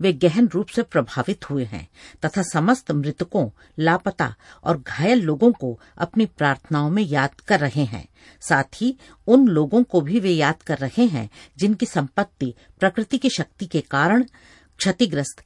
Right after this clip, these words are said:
या नष्ट हो गई है। उन्होंने अपनी आध्यात्मिक निकटता का आश्वासन उन सभी को दिया जो बाढ़ से प्रभावित हुए हैं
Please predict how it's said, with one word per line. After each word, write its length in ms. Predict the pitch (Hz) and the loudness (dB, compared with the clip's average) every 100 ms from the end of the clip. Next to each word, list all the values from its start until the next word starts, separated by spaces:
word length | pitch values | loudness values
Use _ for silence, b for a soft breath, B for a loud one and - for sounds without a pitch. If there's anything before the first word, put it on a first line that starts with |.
| - | 0
या 100 | 170 | 2
नष्ट 380 | 143 151 - - | 4 2 -4 -2
हो 180 | 214 | 2
गई 160 | 151 143 | 4 2
है। 320 | 120 123 - _ _ - | -4 -10 -12 _ _ -2
उन्होंने 340 | 190 196 208 | 2 2 2
अपनी 320 | 190 - 202 - - | 0 -2 -6 -4 -2
आध्यात्मिक 640 | 147 131 156 180 - 220 160 | -2 -2 -6 -6 -6 -8 -6
निकटता 440 | 147 156 - 226 | -6 -6 -4 -4
का 120 | - | -4
आश्वासन 720 | 208 120 135 - 170 170 151 107 b b | -4 -4 -6 -2 -2 0 -4 -6 b b
उन 140 | 208 254 | 0 0
सभी 380 | - 165 131 | 0 -4 -4
को 160 | 269 196 | -2 -2
दिया 340 | 127 135 185 - b b | -2 -4 -4 -6 b b
जो 160 | 151 175 | 0 0
बाढ़ 380 | 127 147 160 190 | 0 -4 -2 -2
से 180 | - 202 | -4 -6
प्रभावित 680 | - 139 - 131 190 - 190 | -4 -6 -4 -6 -6 -6 -6
हुए 100 | 196 | -2
हैं 260 | 226 269 | -2 -2